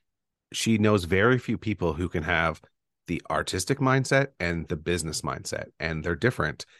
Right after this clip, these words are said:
And she hardly knows anyone. And I was like, "Well, I don't have the business <laughs> mindset." <laughs> because she was like,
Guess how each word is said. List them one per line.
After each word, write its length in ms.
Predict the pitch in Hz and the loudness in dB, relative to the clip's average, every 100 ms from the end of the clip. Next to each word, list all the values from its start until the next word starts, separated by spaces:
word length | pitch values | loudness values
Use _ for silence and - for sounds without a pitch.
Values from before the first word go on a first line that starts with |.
| - | -12
And 140 | - 82 | -8 -4
she 160 | 87 | -2
hardly 280 | 78 101 95 | 2 2 2
knows 200 | 98 110 | 2 2
anyone. 300 | 110 113 87 | 4 2 2
And 80 | 110 | 2
I 40 | |
was 120 | 90 85 | 0 0
like, 140 | 85 | -2
"Well, 120 | 90 | 2
I 20 | |
don't 160 | 101 110 | 4 4
have 120 | 135 | 4
the 80 | 120 | 4
business 360 | 139 117 123 101 | 4 4 0 -2
<laughs> 120 | 98 | -2
mindset." 300 | 95 98 85 - _ _ | -2 -2 -4 -6 _ _
<laughs> 200 | - - | -20 0
because 340 | - - 151 - | 2 6 4 4
she 140 | - | 4
was 100 | 135 | 6
like, 160 | 113 104 | 6 4